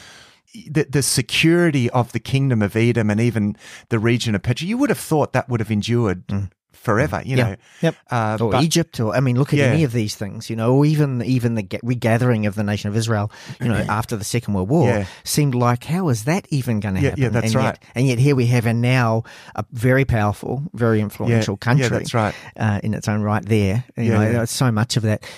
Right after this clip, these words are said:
Speaker 2: But, but I guess there's a bit of a warning for us in that as well,
Speaker 1: Yeah.
Speaker 2: and is that we can ignore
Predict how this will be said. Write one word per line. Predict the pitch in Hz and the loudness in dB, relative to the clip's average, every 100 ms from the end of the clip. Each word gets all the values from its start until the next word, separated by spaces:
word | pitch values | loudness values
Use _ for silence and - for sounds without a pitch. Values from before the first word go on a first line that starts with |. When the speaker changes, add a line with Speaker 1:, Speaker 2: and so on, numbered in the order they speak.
| - | -8
Speaker 2:
But, | 156 - | -6 -4
but | 131 143 | 0 0
I | |
guess | 139 175 - | 2 0 2
there's | 175 | 0
a | 135 | 2
bit | 117 | 0
of | 127 | 2
a | 120 | 2
warning | 110 123 123 | 2 2 0
for | 123 101 | 0 -2
us | 104 - | -2 -2
in | 110 | -2
that | 104 101 | -2 -2
as | 98 | -2
well, | 113 120 | 0 0
Speaker 1:
Yeah. | 104 | -2
Speaker 2:
and | - | 0
is | 110 95 | -2 -2
that | 107 110 | -4 -4
we | 123 | -4
can | 127 | -2
ignore | 113 101 120 120 123 120 | -2 -2 -2 2 2 0